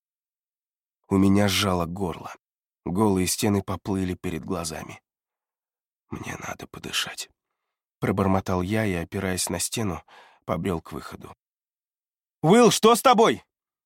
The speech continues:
обеспокоенно крикнула мама вслед, но я лишь махнул рукой. Мне срочно нужно было выбраться отсюда. Прочь от пищащих аппаратов, от проводов, трубок и запаха смерти.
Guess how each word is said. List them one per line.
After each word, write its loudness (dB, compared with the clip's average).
обеспокоенно -6
крикнула -10
мама -6
вслед, -8
но -12
я -10
лишь -8
махнул -12
рукой. -18
Мне -4
срочно -6
нужно -8
было -10
выбраться -12
отсюда. -14
Прочь -2
от -12
пищащих -2
аппаратов, -6
от -12
проводов, -2
трубок 2
и -2
запаха -2
смерти. -6